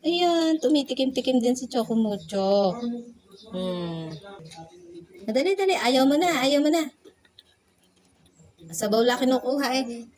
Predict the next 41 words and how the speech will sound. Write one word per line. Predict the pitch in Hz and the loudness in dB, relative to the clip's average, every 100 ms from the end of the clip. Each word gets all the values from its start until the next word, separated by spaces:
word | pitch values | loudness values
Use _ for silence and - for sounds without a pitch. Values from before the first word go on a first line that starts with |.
| - | -6
Kasi | 262 269 247 | -4 -2 0
ano | 233 262 | 2 2
naman, | 269 277 269 | 2 2 0
si | 262 | -4
Twix | - 262 - | -6 -6 -2
na | 262 | 0
lang | 269 240 196 | 0 0 -2
ang | 220 240 | -4 -2
huli. | 220 208 170 - - - _ _ _ _ _ _ | 0 -2 -4 -10 -20 -20 _ _ _ _ _ _
Ayan, | 226 247 | -2 -2
si | 247 247 | -2 -4
Twix, | - 262 240 - | 2 2 2 0
ayaw | 208 220 220 | 0 2 0
pa | 220 | -2
rin | 214 214 | -4 -4
kumain | 208 214 196 202 | -4 -2 -2 -4
siguro | 214 208 208 | -6 -4 -2
dahil | 202 202 208 202 | 0 0 0 -2
naalimpungatan | 202 180 196 202 196 185 180 190 | -2 -2 -4 -2 -2 -2 -2 -4
sa | 196 190 | -4 -4
pagtulog. | 185 180 233 269 262 220 220 214 - _ _ _ _ _ _ - | -6 -2 -2 0 2 0 0 -4 -10 _ _ _ _ _ _ -8
Ayan, | 208 202 190 190 | -4 -2 -2 0
bukas | 190 214 | -2 -4
ko | - | -4
na | 202 202 | -2 0
uli | 196 | 0
kayo | 196 190 | -2 -2
tuturuan. | 196 190 190 185 170 170 165 - _ _ _ _ _ _ _ - | -4 -4 -2 -2 -2 -4 -6 -12 _ _ _ _ _ _ _ -2
Kayong | 202 208 | 0 2
dalawa | 214 226 233 | 2 4 2
ni | 226 | 2
Choco | 220 220 220 | 0 0 2
Mucho. | 226 226 220 220 | 2 0 -2 -2
Ayan, | 185 349 | 0 2
yan, | 453 523 539 466 | 4 6 6 4
nagising | 370 392 403 427 | 2 0 0 0
na. | 403 392 392 | 0 0 0
Napayopoy | 370 339 320 320 320 330 330 | 0 0 0 0 0 0 0
na. | 302 254 | -2 -2
O, | 254 | 0
yan. | 247 233 240 | 0 -2 -6